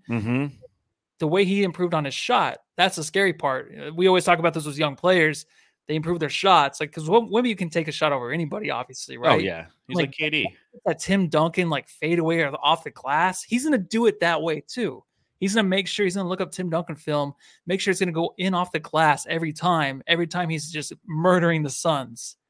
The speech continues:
Speaker 2: And they're gonna show highlights of Tim Duncan just to make it worse for us. I can't wait for that.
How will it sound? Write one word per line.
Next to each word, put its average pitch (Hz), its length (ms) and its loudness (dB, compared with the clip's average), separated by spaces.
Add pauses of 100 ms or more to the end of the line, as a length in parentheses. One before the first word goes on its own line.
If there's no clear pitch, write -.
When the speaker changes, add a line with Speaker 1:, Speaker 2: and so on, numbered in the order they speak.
(220)
Speaker 2:
And 156 100 -2
they're 160 80 0
gonna 160 120 -2
show 156 160 -4
highlights 175 440 0
of 156 100 -10
Tim 156 200 -4
Duncan 143 340 -4
just 139 140 -14
to 143 80 -14
make 143 220 -6
it 127 100 -8
worse 127 300 -8
for 113 220 -8
us. - 280 -12
I 123 160 -6
can't 247 240 -8
wait 233 180 -8
for - 160 -18
that. - 140 -20